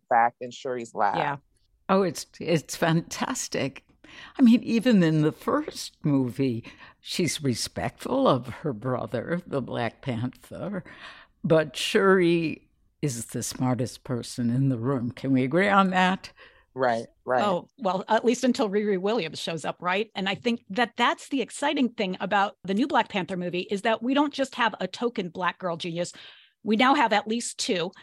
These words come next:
Speaker 2: And if you want to think about the Dora Milaje leaders as also a kind of mili-, as military Black geniuses, we have a whole group of women Black geniuses here. And I think that that's so exciting. There's, you know, a history of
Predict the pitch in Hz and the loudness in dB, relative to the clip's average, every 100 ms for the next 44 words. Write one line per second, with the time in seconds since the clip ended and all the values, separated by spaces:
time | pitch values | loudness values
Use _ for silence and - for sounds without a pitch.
0 | - _ - 233 247 226 254 277 269 277 | -20 _ -2 0 0 0 2 2 2 2
1 | 226 214 214 214 208 202 190 190 214 101 | 2 0 -2 -2 0 0 -2 0 2 0
2 | 208 190 170 165 113 - 190 - 214 233 | -4 -8 -6 -4 -6 -4 -6 0 0 0
3 | 190 165 - 202 175 160 185 233 220 185 | -2 -4 -4 -4 -4 -4 0 0 0 -4
4 | 180 214 233 190 170 - 165 - 170 160 | -2 0 0 -2 -6 -2 -4 -4 -10 -8
5 | - 170 160 190 320 269 165 170 220 262 | -6 -6 -6 -4 -2 0 0 -2 0 0
6 | 165 190 226 147 156 156 156 156 156 - | 0 -4 -2 -4 -4 -6 -6 -4 -6 -6
7 | 156 160 160 156 147 170 151 - 175 170 | -10 -8 -10 -12 -10 -8 -6 -8 -10 -8
8 | 220 233 240 190 185 - _ _ _ _ | -8 -8 -4 -4 -4 -14 _ _ _ _
9 | _ _ - - 214 - - 208 226 175 | _ _ -10 -4 -2 -2 -4 0 0 0
10 | 185 - 202 - - 214 185 - 202 196 | -4 -6 -8 -8 -10 -6 -6 -2 -2 -2
11 | 302 - 269 202 - 196 175 165 | -6 -4 0 0 -2 -2 -2 -2